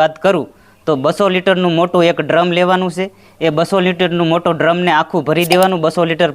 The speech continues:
પાણીથી અને ત્યાર પછી દસ લિટર ગૌમૂત્ર એમાં મિક્સ કરવાનું છે, પ્લસ એમાં બે કિલો ગાયનું ગોબર લેવાનું છે, પ્લસ એમાં કડવો લીમડો દસ કિલો મિશ્રણ કરવાનું છે અને ત્યાર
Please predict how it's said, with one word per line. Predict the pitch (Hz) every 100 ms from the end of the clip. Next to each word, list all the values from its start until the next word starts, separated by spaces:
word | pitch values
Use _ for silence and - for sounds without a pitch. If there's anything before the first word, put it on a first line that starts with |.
| 156
પાણીથી | 160 165 170 190 - - - - 151
અને | 170 143
ત્યાર | 165 175 175
પછી | 175 170 143
દસ | 185 185
લિટર | 170 180 170 127
ગૌમૂત્ર | 165 175 175 175 185 185 160
એમાં | 170 165 151 151
મિક્સ | 175 - 170
કરવાનું | 170 175 175 165
છે, | 185 180 _ _ -
પ્લસ | 175 180
એમાં | 170 175 156
બે | 160 180 180
કિલો | 170 170
ગાયનું | 135 151 170 170 139
ગોબર | 147 156 185 180
લેવાનું | 180 185 180
છે, | 190 185 - - -
પ્લસ | 175 185 175
એમાં | 175 165 156
કડવો | 170 185
લીમડો | 147 156 180 202 170
દસ | 190 190
કિલો | 190 180 180 170 139
મિશ્રણ | 160 180 190 185 170
કરવાનું | 180 180 185 165
છે | 185 - - -
અને | 160 160 -
ત્યાર | 180